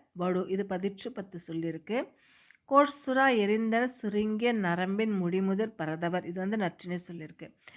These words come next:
இதே மாதிரி இந்த வார்த்தை கொடுத்துட்டு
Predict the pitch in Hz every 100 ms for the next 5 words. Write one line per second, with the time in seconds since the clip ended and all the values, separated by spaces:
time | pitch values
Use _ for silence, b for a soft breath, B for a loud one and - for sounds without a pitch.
0 | B B B 226 247 240 214 247 233 -
1 | 208 190 180 - _ 185 208 254 277 233
2 | 214 208 214 190 180